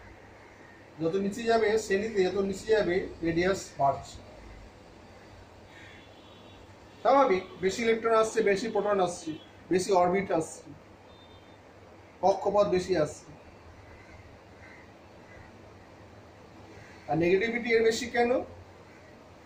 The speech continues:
এর মাত্র সাতটা আছে, একটা সরাতে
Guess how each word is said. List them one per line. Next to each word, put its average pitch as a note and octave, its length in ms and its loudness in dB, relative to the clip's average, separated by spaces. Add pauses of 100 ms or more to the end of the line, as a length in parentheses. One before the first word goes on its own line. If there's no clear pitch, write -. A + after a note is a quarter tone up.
(640)
এর F3 120 0
মাত্র G3 340 0
সাতটা F#3 460 4
আছে, D#3 200 0 (800)
একটা D#3 280 -2
সরাতে F#3+ 400 2